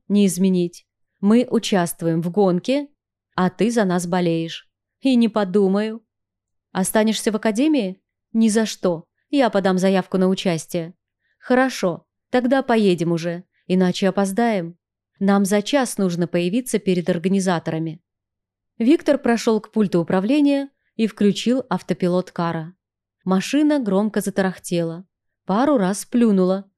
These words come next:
но все-таки принялась медленно подниматься в воздух. "Вы правда собираетесь позволить участвовать в гонке девушке?" шепотом спросил у Мстислава Яромир. Причем произнес это с таким ужасом,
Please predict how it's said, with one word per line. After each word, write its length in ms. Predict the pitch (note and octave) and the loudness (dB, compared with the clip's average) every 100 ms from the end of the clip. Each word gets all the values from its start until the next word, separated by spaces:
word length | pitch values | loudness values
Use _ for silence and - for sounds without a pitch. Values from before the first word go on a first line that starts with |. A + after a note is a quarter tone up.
| _ - | _ -2
но 160 | F#3+ F3 | 0 0
все-таки 580 | - C4+ D4+ D#4 C#4+ | 0 -2 0 -4 -4
принялась 560 | C4 G#3 F#3 F3+ F3+ - | -4 -2 0 0 -2 -2
медленно 480 | F3+ F#3+ A#3 A#3 A3+ | -2 0 0 0 -2
подниматься 680 | F#3+ D#3+ F3 E3+ E3+ - F3 | -4 -2 -2 -2 -4 -6 -8
в 80 | E3 | -2
воздух. 600 | F3+ E3 D3+ E3 - _ _ _ _ _ - | -2 -2 -6 -8 -10 _ _ _ _ _ -4
"Вы 180 | F#3 G3+ | -2 0
правда 560 | G3+ A#3 D4 A3 F3 - _ | 0 0 0 -2 -6 -8 _
собираетесь 640 | - G#3 A3 A#3 A3+ A3 | -4 0 2 2 0 -4
позволить 460 | - G#3 G#3 G#3+ G#3 | -4 -4 -2 -4 -4
участвовать 560 | G3+ G#3+ G#3 G3+ G3+ | -4 -4 -4 -4 -4
в 80 | F#3 | -2
гонке 360 | F#3 G#3+ G3 G3+ | -2 -2 -2 -2
девушке?" 720 | D#3+ A3+ E4 E4 - G3 F3 - _ _ _ _ | 2 2 2 -4 -8 -8 -8 -14 _ _ _ _
шепотом 500 | - G#3 G3 F#3+ F3+ | -6 -2 0 0 -4
спросил 460 | E3+ - F#3+ - B3+ | -4 -4 -2 0 -2
у 120 | F#3 | -2
Мстислава 540 | F3 - F3 F#3 F3+ | -4 -4 -6 -4 -2
Яромир. 540 | F3+ F3+ F3+ F#3 E3 E3+ _ _ _ _ | 0 0 0 0 -2 -8 _ _ _ _
Причем 400 | - G3+ - G3+ | -2 -2 2 0
произнес 560 | F#3 F#3 F3+ E3 A3 G#3+ | 0 -2 -2 -2 -4 -4
это 160 | G3 F3+ | -4 -6
с 100 | - | -4
таким 420 | G3 G3 G3 - | -4 0 -2 -2
ужасом, 640 | F3 A#3+ A#3+ G3 - D#3+ | -2 -2 -2 -6 -6 -8